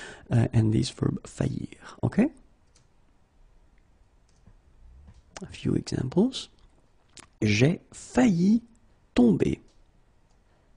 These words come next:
I almost fell. Okay?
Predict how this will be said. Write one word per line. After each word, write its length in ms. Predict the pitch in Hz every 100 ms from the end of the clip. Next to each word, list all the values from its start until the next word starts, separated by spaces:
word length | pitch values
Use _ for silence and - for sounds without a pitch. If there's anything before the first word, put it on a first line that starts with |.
| _ _
I 300 | 104 123 151 -
almost 640 | 123 120 123 135 156 - _ _
fell. 520 | - - - - - _ _ _ -
Okay? 300 | 131 - 202